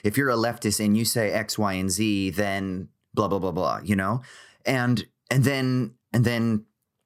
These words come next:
it isn't even, like, split. Like, I think, I think a lot of people think that, like, the quote unquote left in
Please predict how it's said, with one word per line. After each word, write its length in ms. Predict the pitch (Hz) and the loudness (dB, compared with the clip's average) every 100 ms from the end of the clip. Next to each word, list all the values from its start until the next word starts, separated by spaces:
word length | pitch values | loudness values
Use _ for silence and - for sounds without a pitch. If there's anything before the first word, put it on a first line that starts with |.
| _ - | _ 0
it 100 | 135 | 4
isn't 280 | 156 190 190 | 4 4 2
even, 260 | 185 156 135 | 2 0 0
like, 160 | 110 | 0
split. 400 | - - 131 104 | -2 0 0 2
Like, 140 | 101 110 | 0 -2
I 80 | |
think, 340 | 127 202 214 - | 0 0 0 -4
I 60 | 139 | -2
think 140 | 160 | 2
a 40 | 135 | 2
lot 160 | 117 | 0
of 60 | 123 | 0
people 200 | 127 110 | -4 -4
think 340 | - 110 101 | -2 -2 0
that, 120 | - - | -2 -2
like, 220 | 87 - | -4 -4
the 100 | 101 | -6
quote 300 | - 104 - | -2 -2 0
unquote 360 | 87 - 98 | -4 -2 -4
left 420 | 82 90 90 - - | 0 -2 -2 -6 -2
in 460 | 95 87 85 76 | 0 2 0 -4